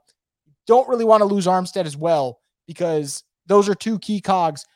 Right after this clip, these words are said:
on an offensive line that is supposed to be dominant, and right now they haven't been able to because of health. Now, let's talk about the linebackers real quick. I talked about him a little before, guys, and I, I kinda wanna mention again. I,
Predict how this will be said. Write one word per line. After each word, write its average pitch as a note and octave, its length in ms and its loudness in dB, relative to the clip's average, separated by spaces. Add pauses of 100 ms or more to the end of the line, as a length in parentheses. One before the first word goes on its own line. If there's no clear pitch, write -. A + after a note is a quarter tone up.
(200)
on F3+ 80 -4
an F#3 80 0
offensive F3+ 360 0
line F3 220 -6
that G#3+ 100 -4
is A#3 60 -12
supposed A#3 380 -2
to B3 40 -12
be A#3 80 -6
dominant, C#4 440 0
and A#3 100 -8
right A#3+ 120 -8
now A3 180 -4
they G3 100 -4
haven't F3+ 220 -6
been E3 120 -12
able D#3 220 -10
to C#3 260 -10 (320)
because D3 380 -6
of C3 200 -12
health. A#2 300 -14
Now, D#3+ 200 -10 (640)
let's G#3+ 80 -14
talk F4 120 6
about C4+ 140 4
the F#3 80 0
linebackers C#3+ 560 0
real A#2+ 180 -16 (120)
quick. - 160 -20 (760)
I - 260 -20
talked A3+ 140 -10
about A3+ 180 2
him G3 60 2
a F#3+ 40 0
little F3 120 -2
before, E3 420 -2
guys, D3+ 440 -6
and C#3 80 -12
I, - 240 -20
I E3+ 40 -20
kinda G#3 200 -2
wanna D#3 280 0
mention D#3+ 360 -8
again. B2 440 -14 (1000)
I, D#3 80 -10